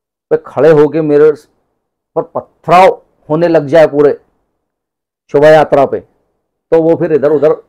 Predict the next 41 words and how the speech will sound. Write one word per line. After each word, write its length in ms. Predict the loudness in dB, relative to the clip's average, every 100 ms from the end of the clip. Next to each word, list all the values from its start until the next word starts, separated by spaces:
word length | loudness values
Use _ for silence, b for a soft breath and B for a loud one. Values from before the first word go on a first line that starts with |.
| _ _
भागेंगे 460 | -8 -4 0 2 2
ही। 140 | 2 -2 _ _ _ _ _ _ _ _ _ _ _ _ _ _ _ 0
पर 160 | 0 0 _ -18
डांस 420 | -6 0 0 0
करते 300 | 0 -2 2
हुए 260 | 0 2 0
तुरंत 380 | 0 -2 -2 -4
कोई 220 | -2 0
ऐसा 260 | 0 -2 -6 -10 _ -20 _
तो 80 | -6
मुझे 440 | -4 -2 -2 -4 _ _ _ -6
समझ 240 | -2 -2
में 160 | -4 -6
आता 280 | -6 -6 -10
नहीं, 160 | -10
ये 100 | -8
एक 220 | -6 -8 -4
common 280 | -4 -4 -4
sense 320 | -4 -4 -10
है। 120 | -20 _ _ _ _ _ _ _ _ _ _ -4
और 1000 | -2 -2 -2 -4 -2 -2 -4 -8 -14 _ _ _ _ _ _ _ -16
जहाँ 340 | -8 -6 -4 0
भी 120 | 0
ऐसा 220 | 0 0
हो 160 | 0 2
रहा 100 | 0
है, 60 |
मैं 120 | -2
तो 100 | -6
बोल 140 | -6 -6
रहा 120 | -6
हूँ, 80 | -4
वो 100 | -6
हिंदू 360 | -6 -10 -12 -6
कर 160 | -6
रहा 140 | -4 -6
हो, 140 | -6
मुस्लिम 380 | -12 -16 -16 -12
कर 120 | -10
रहा 160 | -8 -10
हो, 200 | -10